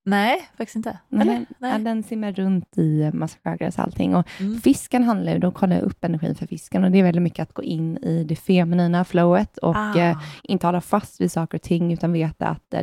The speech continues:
Speaker 2: du ska fortsätta simma.
Speaker 1: Ja.
Speaker 2: Ehm, och det handlar också mycket om psychic abilities. Ehm.
Speaker 1: Hur har det känts under sommaren? Har du,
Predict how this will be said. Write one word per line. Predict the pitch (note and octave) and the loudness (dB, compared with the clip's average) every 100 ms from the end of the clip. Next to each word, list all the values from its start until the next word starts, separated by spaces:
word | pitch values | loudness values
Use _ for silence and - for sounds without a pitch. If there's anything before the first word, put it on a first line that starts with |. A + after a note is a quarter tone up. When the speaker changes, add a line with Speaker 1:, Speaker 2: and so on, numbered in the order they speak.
| E3 | -2
Speaker 2:
du | F3+ | -4
ska | - - - | -4 -8 -8
fortsätta | - F#3 - - | -6 -6 -6 -10
simma. | D#3 D3 C#3+ D3+ E3 _ _ | -8 -6 -4 -6 -6 _ _
Speaker 1:
Ja. | F#3 F3 D#3+ - - | -2 0 -2 -8 -2
Speaker 2:
Ehm, | F3 E3 D#3+ D#3+ D#3+ D#3+ - - G1+ - | 2 4 4 4 2 2 0 0 -4 -2
och | F3+ | 2
det | |
handlar | F3 E3+ E3 | 4 4 0
också | - - | 0 -2
mycket | - E3+ | 0 0
om | D#3 D#3+ | 0 0
psychic | - F3 E3+ G#3 | 0 -2 -2 -4
abilities. | E3+ C4 C4+ C4 A3+ A3 G#3+ - - _ - - - | 0 2 2 0 2 2 0 -8 -20 _ -20 -20 -6
Ehm. | - E3 D#3+ D#3 D3+ D3+ D3+ D3+ D3+ | 2 4 4 4 2 2 2 2 4
Speaker 1:
Hur | D4 | 4
har | D4+ | 4
det | A3+ D#4 A4+ G#4+ | 4 4 4 0
känts | - E3+ F3+ - | -2 -2 -2 -6
under | D3 | -4
sommaren? | F3 G3 D#3+ F2+ F#3+ | -2 -2 -2 -4 -2
Har | G#3+ | -2
du, | G#3 A3 A3+ A3 G#3+ | 0 -2 -2 -4 -6